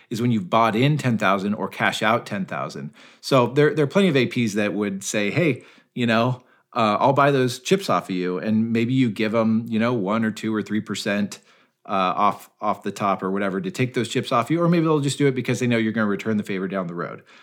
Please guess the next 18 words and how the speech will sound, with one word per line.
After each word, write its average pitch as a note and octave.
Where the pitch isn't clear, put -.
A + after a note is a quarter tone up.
So D3
that's E3+
another B2+
option. G2
A B2
third C4
<laughs> C#3+
option A#2
is C#3
to -
decide D3+
if C#3
you B2+
wanna A#2
put A2
up G2+
a G2
fight. -